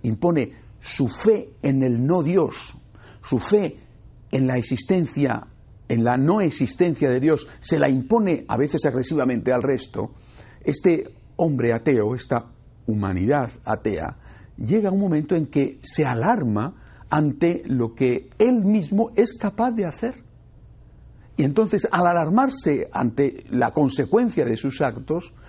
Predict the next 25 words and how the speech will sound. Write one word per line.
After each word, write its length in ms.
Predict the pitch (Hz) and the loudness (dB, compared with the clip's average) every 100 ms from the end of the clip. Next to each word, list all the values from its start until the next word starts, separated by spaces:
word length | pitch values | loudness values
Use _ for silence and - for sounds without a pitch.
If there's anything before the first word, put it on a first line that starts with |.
| - | -8
comprende 680 | - 113 107 196 190 185 220 | -2 -2 0 0 2 0 -2
que 300 | - 160 190 - - - | 0 0 0 -6 -20 -6
este 760 | 135 117 - 135 139 139 117 - - 117 | -4 0 2 4 4 2 0 -4 -6 -6
ser 280 | - 156 143 | -2 2 4
humano 680 | 135 170 156 151 147 147 139 | 4 2 2 2 2 2 0
relativista, 1040 | 139 123 127 135 135 156 - - 147 139 - - - | 0 0 0 0 0 -2 -4 -2 -2 -2 -8 -20 -6
que 140 | - 135 | 0 0
desprecia 580 | - - 190 160 - | 0 0 0 2 2
la 160 | 156 147 | 2 2
ley 160 | 160 160 | 2 2
natural, 560 | 139 131 135 170 160 | 0 2 2 2 0
que 140 | - 131 | -2 -2
considera 600 | 127 113 139 165 151 127 - - - | -2 -2 -2 0 0 -2 -10 -20 -4
que 140 | 123 | 0
no 160 | 156 208 | 2 2
existe 520 | - - 160 - 139 | 0 -2 -2 -2 -2
el 120 | 120 | 0
bien 300 | 139 160 131 | 2 2 2
ni 100 | 123 | 0
el 120 | 120 | 0
mal, 360 | 135 151 135 113 | 2 2 0 -2
que 160 | 117 | -6
cualquiera 640 | - 120 123 - 208 190 139 | -2 0 0 -2 0 2 2
puede 260 | 139 135 | 2 4
decidir 480 | 131 120 135 139 147 | 2 0 0 2 0